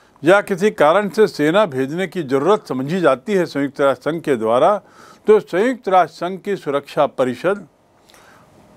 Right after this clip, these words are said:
महासभा के अनुमोदन के बाद एक कुछ देशों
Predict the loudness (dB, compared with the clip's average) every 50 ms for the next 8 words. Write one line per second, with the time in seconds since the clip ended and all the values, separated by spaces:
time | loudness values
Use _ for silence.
0 | -20 -20 -12 -4 0 2 4 4 4 4 4 2 2 0 0 2 4 4 2 2
1 | 2 0 -2 0 0 -2 -2 -2 0 0 0 2 2 0 -2 -2 -4 -4 -4 0
2 | 2 2 2 2 0 -4 -10 _ _ _ _ _ _ _ _ _ _ _ _ _
3 | _ _ _ _ _ _ _ _ _ _ -20 _ _ -20 _ _ _ _ _ _
4 | _ _ _ _ _ -20 -20 _ _ -20 _ -20 -20 -20 -20 -20 -20 -20 -20 -20
5 | -12 -2 4 4 6 6 4 2 -2 -12 -20 -20 -20 -20 -20 -20 -20 -20 -20 -20
6 | -8 0 4 4 4 4 4 6 6 8 6 6 6 6 4 4 4 4